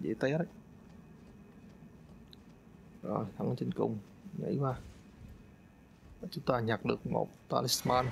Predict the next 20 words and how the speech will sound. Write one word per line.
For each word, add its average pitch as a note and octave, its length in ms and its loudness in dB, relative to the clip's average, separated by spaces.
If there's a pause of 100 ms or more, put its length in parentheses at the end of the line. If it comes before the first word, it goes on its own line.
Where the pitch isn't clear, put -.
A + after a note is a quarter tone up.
(140)
Arsenal B2+ 480 4
chạm A2+ 300 8
cộng A2+ 220 4
một. A2+ 220 4 (2500)
Thì A2+ 140 8
nó A#2 100 6
cũng C3+ 180 4
giống C#3+ 120 6
như D3+ 80 6
cái D3 100 6
này. A2 160 6 (260)
Đấy, C3 380 6 (120)
cộng A#2+ 120 6
một G#2+ 200 8
thì A#2 80 6
nó B2+ 420 6 (2250)
chứa D3 180 6
được C3+ 140 4
nhiều A2+ 180 6
hơn. A#2 220 6